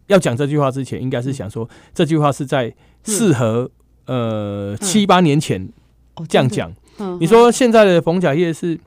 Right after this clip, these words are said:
Speaker 2: 嗯。
Speaker 1: 啊，现在有创意的东西真的越来越少。
Speaker 2: 这样吼。
Speaker 1: 大家其实都是，这个可能跟，
Speaker 2: 嗯。
Speaker 1: 呃，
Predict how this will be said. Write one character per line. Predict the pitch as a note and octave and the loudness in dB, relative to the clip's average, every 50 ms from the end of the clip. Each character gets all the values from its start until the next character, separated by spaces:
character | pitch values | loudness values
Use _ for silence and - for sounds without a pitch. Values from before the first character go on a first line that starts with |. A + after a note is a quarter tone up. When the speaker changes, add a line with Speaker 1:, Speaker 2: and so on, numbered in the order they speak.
| - - _ _ _ _ _ _ _ _ _ - | -20 -20 _ _ _ _ _ _ _ _ _ -14
Speaker 2:
嗯。 | G3+ F3+ D3+ | -12 -10 -8
Speaker 1:
啊， | C#3 C3+ A#2+ G2+ - - | -8 -8 -8 -10 -14 -16
现 | - - D#3+ C#3+ | -14 -10 -8 -8
在 | C#3 C#3 | -6 -6
有 | C3+ A2 G2 | -6 -6 -8
创 | F#2+ - - C3+ B2 A#2 | -10 -8 -8 -6 -6 -6
意 | A2+ A2 | -6 -8
的 | A2 - F#2+ | -8 -10 -12
东 | F#2 - G2 G2+ G2+ | -12 -10 -10 -10 -10
西 | - G#2+ G#2 | -12 -14 -16
真 | - - G#2+ | -12 -12 -12
的 | F#2+ F2+ | -10 -8
越 | G2 G2+ | -8 -8
来 | F#2+ | -8
越 | F#2 F#2 F#2 | -8 -10 -10
少。 | F2 - - - - - - _ | -12 -16 -20 -20 -20 -20 -20 _
Speaker 2:
这 | - F#3 E3+ | -16 -14 -12
样 | E3 E3 D#3+ D3+ | -12 -12 -14 -14
吼。 | D3 C#3+ D3+ D3 B2 - - | -16 -16 -16 -16 -16 -10 0
Speaker 1:
大 | - G3 | 0 2
家 | F#3+ G3+ G3 G3 | 4 6 4 4
其 | F3+ - D3 C#3 | 4 2 0 -2
实 | - - B2+ A#2+ | 0 -2 -4 -4
都 | - D3+ C#3 C3+ | -2 -2 -2 -2
是， | - - D3 C3+ B2+ A#2+ B2 - - - - - - - _ _ _ _ _ _ _ - | -2 -2 -2 -2 -2 -2 -6 -10 -20 -20 -20 -20 -20 -20 _ _ _ _ _ _ _ -6
这 | - A3 | -4 0
个 | G#3 G3 E3+ | 0 0 0
可 | - - - - B2+ G#2+ G#2+ | -2 -6 -8 -4 -4 -2 -2
能 | G#2+ A2 A#2 B2 | -2 -6 -6 -4
跟， | - D3 C3+ C3+ C3+ C3+ C#3 C#3 C3+ C3+ C#3 C#3 _ _ _ _ - | -4 -2 -2 -2 -2 -4 -4 -4 -4 -6 -6 -8 _ _ _ _ -16
Speaker 2:
嗯。 | F3+ E3+ C#3+ C3 C#3 | -14 -14 -14 -14 -10
Speaker 1:
呃， | - C3 B2 A#2+ A2+ A2 G#2+ G2+ G2+ G2+ G2 G2 G2 G2+ | -8 -6 -4 -2 -2 -4 -4 -4 -6 -8 -8 -10 -10 -12